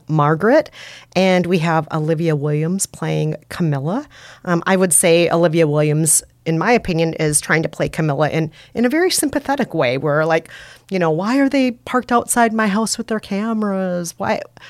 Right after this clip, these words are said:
why are they turning me into the villain?" You know, she, she, um,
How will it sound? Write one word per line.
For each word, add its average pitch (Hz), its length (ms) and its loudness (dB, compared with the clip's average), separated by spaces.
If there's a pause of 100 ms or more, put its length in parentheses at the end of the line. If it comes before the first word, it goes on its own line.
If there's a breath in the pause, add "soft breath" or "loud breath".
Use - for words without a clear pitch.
(120 loud breath)
why 208 160 2
are 240 100 6
they 233 100 2
turning 233 340 2
me 233 160 2
into 214 140 2
the 196 100 0
villain?" 165 640 0
You 175 100 -2
know, 143 160 0 (260 loud breath)
she, 196 340 -2 (180)
she, 190 640 0
um, 156 460 0